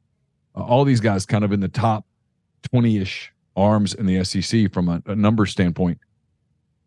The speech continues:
And, and they hit it okay. They had some timely hitting. They, they were, they were a solid defensive team.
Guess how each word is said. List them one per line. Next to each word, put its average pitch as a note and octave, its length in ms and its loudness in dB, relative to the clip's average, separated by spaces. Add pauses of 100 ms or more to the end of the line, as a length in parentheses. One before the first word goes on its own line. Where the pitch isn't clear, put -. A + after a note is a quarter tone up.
(1160)
And, A#2 160 2
and C3 140 0
they C3+ 100 6
hit D#3+ 160 8
it F3+ 80 6
okay. C3+ 320 2
They C#3 60 0
had C#3 140 -2
some C#3 100 -2
timely A2+ 400 2
hitting. A2 420 2
They, G2 140 -6
they E2+ 160 -4
were, G2+ 320 0
they F#2 100 0
were A2 100 2
a G#2+ 40 2
solid G#2 460 0
defensive A2 440 0
team. G2 360 0